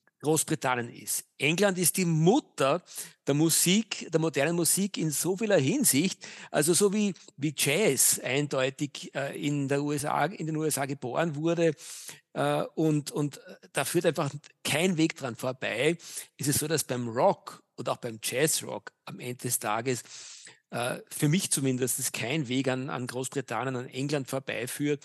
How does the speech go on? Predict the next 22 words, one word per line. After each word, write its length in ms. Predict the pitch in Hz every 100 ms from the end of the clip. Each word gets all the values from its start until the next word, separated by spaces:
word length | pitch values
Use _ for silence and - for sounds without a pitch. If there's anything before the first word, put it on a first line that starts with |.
| - - - - _
Äh, 140 | 127 135
und 260 | 156 151
in 80 | 147
Summe 320 | - 147 214
gesehen 420 | 208 175 - 147
ist 160 | 160 151
alles 340 | 120 202 220
das, 280 | - 180 160
was 180 | 165 151
sich 240 | 151 -
die... 360 | - 180 214 214 - - - -
Ähm, 540 | 139 147 156 156 180 _ _ 190 180
bei 100 | 165
dem 560 | 151 175 180 170 175 - _
übergreifenden 1040 | 175 175 156 143 170 214 196 185 - 180 151
Thema 500 | 151 156 170 175 170
Jazz 380 | - 139 147 170
und 220 | 160 139
Rock 280 | 139 175 -
haben 220 | 139 135
einfallen 480 | 139 131 165 151 156
lassen, 480 | 151 127 139 - 151